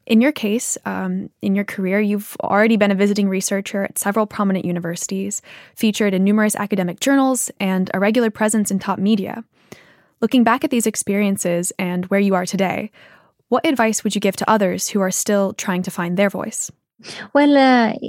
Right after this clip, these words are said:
Speaker 2: perhaps this was the hardest question for me because, you know, it's, it's not easy to give an advice, uh, that is actually useful. I was thinking to share one that we discuss a lot with the Cigna group,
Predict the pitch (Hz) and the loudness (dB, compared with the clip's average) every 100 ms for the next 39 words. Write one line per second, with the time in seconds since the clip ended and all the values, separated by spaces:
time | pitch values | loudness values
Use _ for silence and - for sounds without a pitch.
0 | - 185 220 - 226 208 247 262 254 269 | -8 -8 -8 0 4 6 6 4 4 4
1 | 208 202 190 208 202 202 - 202 196 - | 6 4 4 0 0 -2 -2 0 0 0
2 | - 185 - 185 180 180 175 220 233 180 | -2 -2 2 2 4 4 4 4 2 -2
3 | 175 - 190 190 185 - - - - 185 | -2 2 4 4 2 -2 -14 -20 -8 0
4 | 180 185 185 185 - - - 190 - - | 2 2 2 -2 -6 -8 -4 -4 -6 -16
5 | - 214 202 214 214 190 202 202 175 190 | 0 2 4 4 6 6 4 2 2 4
6 | 202 196 175 190 185 220 247 240 - _ | 6 4 2 2 2 4 4 2 -4 _
7 | - - - - - 185 180 190 196 180 | -20 -18 -18 -6 0 2 2 0 0 2
8 | 190 180 202 190 175 175 196 - 214 220 | 2 2 0 2 2 2 0 0 -2 0
9 | 220 - - - - - - 240 262 262 | -2 -10 -18 -18 -20 -10 0 4 4 4
10 | 285 294 277 214 247 233 220 220 220 202 | 4 4 2 4 4 6 6 4 4 2
11 | 202 185 170 - 196 208 202 190 190 190 | 0 0 -2 0 -2 0 0 0 0 -2
12 | 180 175 - 170 208 202 202 208 220 214 | 0 -2 -4 2 4 4 4 4 4 0